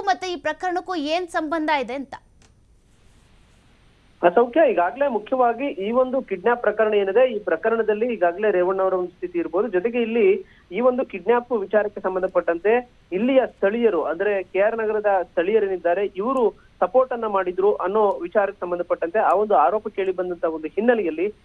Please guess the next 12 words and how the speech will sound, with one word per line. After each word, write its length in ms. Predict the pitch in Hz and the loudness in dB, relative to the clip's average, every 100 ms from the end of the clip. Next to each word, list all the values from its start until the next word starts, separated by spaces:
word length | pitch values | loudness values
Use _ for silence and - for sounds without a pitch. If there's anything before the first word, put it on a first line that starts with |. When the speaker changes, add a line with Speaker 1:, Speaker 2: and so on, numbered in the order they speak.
| _ 185 | _ -4
Speaker 2:
ಇದೀಗ 220 | 220 247 | 0 2
ಅವರನ್ನ 340 | 202 208 208 | 2 0 -2
ವಶಕ್ಕೆ 340 | 214 160 226 214 | -4 -4 -8 -6
ತೆಗೆದುಕೊಳ್ಳುವಂತ 540 | 208 202 196 185 180 | -6 -4 -2 -2 -2
ಒಂದು 220 | 180 170 | -4 -4
ಕೆಲಸವನ್ನ 440 | 170 165 180 170 214 190 | -4 -2 -2 -2 -2 -2
ಎಸ್ 200 | 160 214 | -2 0
ಐ 40 | |
ಟಿ 120 | 208 | 0
ಅಧಿಕಾರಿಗಳು 480 | 185 170 156 147 190 | -2 -2 -4 -2 0
ಮಾಡಿರ್ತಕ್ಕಂಥದ್ದು. 760 | 220 202 147 135 - 135 139 131 - - - | 0 0 -4 -8 -10 -12 -10 -10 -12 -12 0
ರೇವಣ್ಣ 320 | 170 220 | 2 2